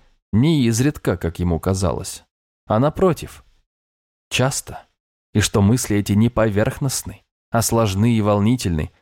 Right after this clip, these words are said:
и вызывают неуловимое томление в обычно жизнерадостной душе Чада, поселяя в ней тревожное предчувствие. Если бы Чад не жалел времени на тишину, был до конца предан чуткости, которой так хвалился,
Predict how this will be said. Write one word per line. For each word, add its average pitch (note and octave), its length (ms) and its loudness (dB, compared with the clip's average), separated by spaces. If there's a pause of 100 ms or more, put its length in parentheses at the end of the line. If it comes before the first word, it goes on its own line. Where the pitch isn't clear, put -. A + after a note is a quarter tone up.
(180)
и A2 80 2
вызывают A#2+ 600 2
неуловимое B2+ 680 2
томление C3+ 800 0 (560)
в F#2 40 0
обычно A2 420 0 (280)
жизнерадостной A2 840 0
душе G2 300 0
Чада, D2+ 480 -6 (640)
поселяя G2+ 440 2
в G2 40 -2
ней A2 200 0
тревожное A2+ 540 2
предчувствие. - 720 -6 (1040)
Если G2 260 0
бы G2+ 140 2
Чад - 260 -2
не A#2 140 2
жалел C3 320 2
времени C3+ 440 2
на C3 140 2
тишину, B2+ 580 0 (840)
был A2 220 0
до A2+ 120 0
конца B2 400 -2
предан B2+ 480 0
чуткости, - 600 -4
которой F#2 320 -2
так F2 180 -4
хвалился, G2 720 -4